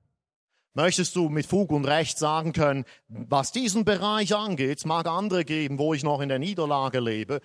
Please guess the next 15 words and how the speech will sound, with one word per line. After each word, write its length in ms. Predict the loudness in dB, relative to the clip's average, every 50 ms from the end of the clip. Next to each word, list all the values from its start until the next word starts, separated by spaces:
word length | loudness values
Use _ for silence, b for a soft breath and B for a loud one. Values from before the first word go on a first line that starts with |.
| B B B B
oder 220 | 0 0 0 2
wo 120 | 2 2
ich 120 | 0 2 2
noch 180 | 2 2 2
sehr 300 | 2 0 2 2 2 2
angefochten 720 | 2 2 2 2 2 2 2 4 2 2 2 0 -2 -6 -4
bin, 180 | -2 -2 0
aber 240 | 0 0 0 0 0
in 100 | 0 -2
diesem 380 | -4 -4 -4 -4 -2 -2 0 0
Bereich 600 | 2 2 2 2 0 0 0 0 -2 -4 -8 -12 B B B
habe 300 | 0 0 0 0 -2 -4
ich 140 | -4 -2
den 180 | -2 -2 -2 0
Durchbruch, 640 | 0 0 0 0 -2 -4 -6 -4 -2 0 0 -2